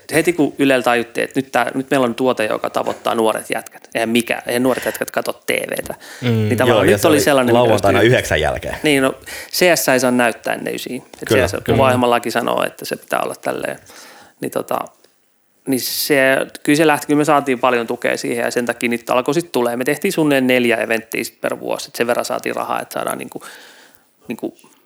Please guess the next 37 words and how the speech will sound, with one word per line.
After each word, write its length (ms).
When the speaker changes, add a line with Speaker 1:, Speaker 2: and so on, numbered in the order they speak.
Speaker 1:
tehtyä 360
niinku 380
assyt. 440
Ja 80
sit 200
meillä 180
aina 160
iso 220
juttu 280
oli 120
se 80
Kölni 480
E 120
S 100
L 160
One, 120
niin 100
minne 160
mentiin 400
niinku 340
paikan 300
päälle 280
tekee 260
Speaker 2:
Mm. 60
Speaker 1:
livenä 300
sitä. 240
Ja, 120
mut 140
sillä 180
niinku, 300
et 160
kyllä, 240
kyllä 140
kaikki 220
halusi 180
olla 80
mukana. 280